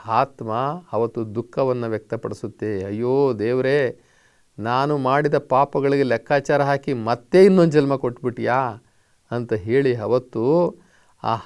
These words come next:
ಆತ್ಮ ಆ ದೇಹದ ರೂಪದಲ್ಲಿ, ಆ ದೇಹದ ಮುಖಾಂತರ ಆ ಆತ್ಮ ಅಳುತ್ತದೆ. ಆದ್ರೆ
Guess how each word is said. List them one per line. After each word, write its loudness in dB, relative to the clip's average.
ಆತ್ಮ 2
ಆ -2
ದೇಹದ 2
ರೂಪದಲ್ಲಿ, 4
ಆ 4
ದೇಹದ 0
ಮುಖಾಂತರ 2
ಆ 2
ಆತ್ಮ -6
ಅಳುತ್ತದೆ. 0
ಆದ್ರೆ -2